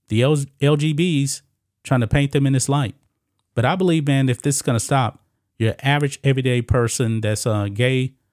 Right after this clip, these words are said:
lesbian, or bisexual, they're gonna need to be vocal about this. Say, "Hey, they don't speak for us. They don't represent us. We're just average everyday people. We just wanna go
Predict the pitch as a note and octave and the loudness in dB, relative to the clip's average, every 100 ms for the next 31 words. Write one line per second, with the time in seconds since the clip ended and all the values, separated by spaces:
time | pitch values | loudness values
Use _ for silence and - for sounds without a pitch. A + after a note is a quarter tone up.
0 | _ _ _ _ - A#2+ C3 B2+ A#2 G#2+ | _ _ _ _ -2 2 2 2 0 0
1 | A2+ A2+ B2+ A2+ - G2 F2+ - _ _ | 0 0 0 -2 -4 -4 -4 -8 _ _
2 | _ _ _ _ _ G2+ A#2+ C3+ C3+ B2 | _ _ _ _ _ -2 0 2 0 0
3 | A#2 A2+ G#2+ A2 G#2 G#2 G#2 A#2 G2+ F#2+ | 0 -2 -2 -4 -2 0 -2 -2 -2 -2
4 | - G#2 A2 F#2 C3+ G2 F2 _ _ _ | -4 -4 -2 0 0 -2 -8 _ _ _
5 | - A#2 C#3 C#3 - C#3+ B2 B2+ A#2+ B2 | -4 0 2 0 0 -2 0 0 0 0
6 | - - _ - A#2 A#2+ A#2 A#2+ - G#2 | -2 -8 _ -6 -2 0 0 0 -2 -2
7 | A#2 F#2 - - - _ _ _ _ _ | -2 -2 -6 -10 -14 _ _ _ _ _
8 | - A#2+ A2 A#2 C3 C3 C3 B2 C3+ C3 | -4 -2 0 0 0 -2 -2 0 0 -2
9 | - A2+ A#2 A#2 A#2+ _ _ _ _ _ | -2 -2 0 -2 -4 _ _ _ _ _
10 | - A2+ B2+ B2+ A#2+ A#2 A2+ A2 | -4 0 0 0 -2 0 0 -2